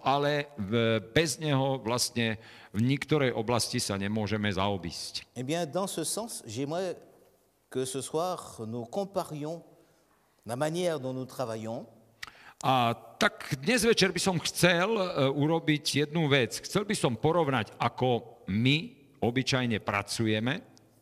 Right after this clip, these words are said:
Speaker 2: La manière dont nous, euh, concevons une campagne d'évangélisation.
Speaker 1: A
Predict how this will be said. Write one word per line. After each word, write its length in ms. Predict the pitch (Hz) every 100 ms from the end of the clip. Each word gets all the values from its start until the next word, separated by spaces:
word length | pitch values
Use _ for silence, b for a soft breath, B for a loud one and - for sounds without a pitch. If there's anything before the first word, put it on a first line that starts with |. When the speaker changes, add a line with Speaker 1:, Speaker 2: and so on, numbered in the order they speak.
| _ _ 117
Speaker 2:
La 80 |
manière 440 | 151 165 190 262 180
dont 320 | 143 185 180
nous, 400 | 143 165 170 151
euh, 400 | 127 120 104 92 - -
concevons 680 | 185 - 165 131 156 202 - -
une 80 | 131
campagne 480 | - 151 - 170 175
d'évangélisation. 800 | 131 117 135 113 104 95 - - _ _
Speaker 1:
A 400 | - 135 131 127